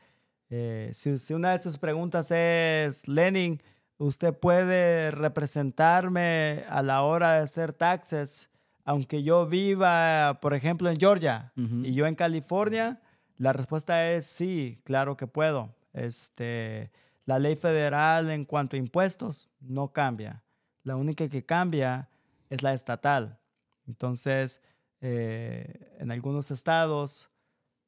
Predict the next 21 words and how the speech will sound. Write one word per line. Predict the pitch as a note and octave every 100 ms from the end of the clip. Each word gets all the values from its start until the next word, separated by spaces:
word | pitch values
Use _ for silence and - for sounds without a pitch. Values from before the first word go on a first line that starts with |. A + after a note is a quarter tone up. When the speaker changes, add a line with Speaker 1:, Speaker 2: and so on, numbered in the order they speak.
| _ _ -
Speaker 1:
las | C3 A#2
leyes | A#2 B2+ C3+
cambian | - E3 E3+ D3 C3+ B2+
en | B2
cuanto | - B2+ A#2+ B2
a |
los | A#2 A#2
impuestos. | A#2+ A2 - D#3+ E3+ A#2+ G2+
Por | - C3
ejemplo, | C3+ E3+ C#3+ A2+ C3+ _ _ _ -
en | C3
el | B2
estado | B2 - D3+ D#3
de | D3
Texas, | - F#3 - C#3 A2+ - - _
Speaker 2:
Ajá, | - F#2
Speaker 1:
Juan, | A2 A#2+ - _
Speaker 2:
sí. | _ A#2 B2 - _
Speaker 1:
el | C3+ C3
ingreso | C3 B2 C#3+ D3+ - E3 D#3+ D#3+ D#3 - _ -
estatal | C#3 B2+ B2+ A#2+ D#3 D#3 C3 A#2